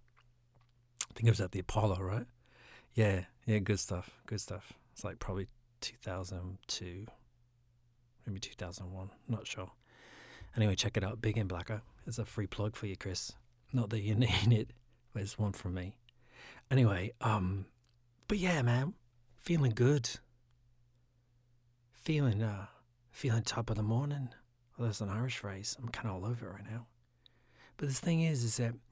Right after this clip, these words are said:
small changes can have big effects. As you know, when I come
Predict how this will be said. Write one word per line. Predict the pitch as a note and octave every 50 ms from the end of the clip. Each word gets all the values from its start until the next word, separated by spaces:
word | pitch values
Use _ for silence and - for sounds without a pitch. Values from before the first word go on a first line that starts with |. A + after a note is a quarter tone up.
| _ _ _ _ _ _ _ _ _ _ _ _ _ _ _ _ _ _ _ _ _ _ _ _ _ _ _ _ _ -
small | - - - - D#3 D3+ D3 C3+
changes | - - C#3 C#3+ C3+ B2+ A2+ A2+ F#2+ E2+ F2 - - - - _ _ _ _ _ _ _ _ _ _ _ _ _ -
can | - -
have | C3+ A#2+ G2+ -
big | B2+ A#2+ A2+
effects. | A2+ - - - G#2+ G2+ - - - - - - - - - _ _ _ _ _ _ _ _ _ _ _ _ _ _ _ _ _ _ _ _ _ _ _ _ _ _ _ _ _ _ _ _ _ _ _ _ _ _ _ _ _ _ _ _ _ _ _ _ _ _ _ _ _ _ _ _ _ _ _ _ _ _ _ _ _ _ _ -
As | - A#2+ B2 A2+ A#2
you | C#3+
know, | A#2+ A#2+ C3 A#2+
when | A2+ A2+ G#2
I | G2+ G2
come | - - B2 A#2 A#2+ A#2+ A#2